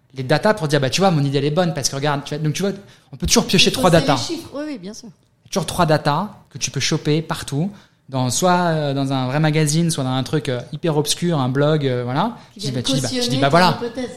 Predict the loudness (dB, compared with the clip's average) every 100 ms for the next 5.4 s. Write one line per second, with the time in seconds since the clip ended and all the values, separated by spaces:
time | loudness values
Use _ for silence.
0 | -14 -2 2 4 2 -8 -20 -20 -10 -4
1 | -4 0 2 2 0 -6 _ _ _ _
2 | _ _ -8 -6 -2 0 2 0 -2 0
3 | 2 4 4 2 -2 -4 -6 -6 -6 -6
4 | -2 0 2 2 2 2 0 -2 -4 -4
5 | -4 -4 -4 -6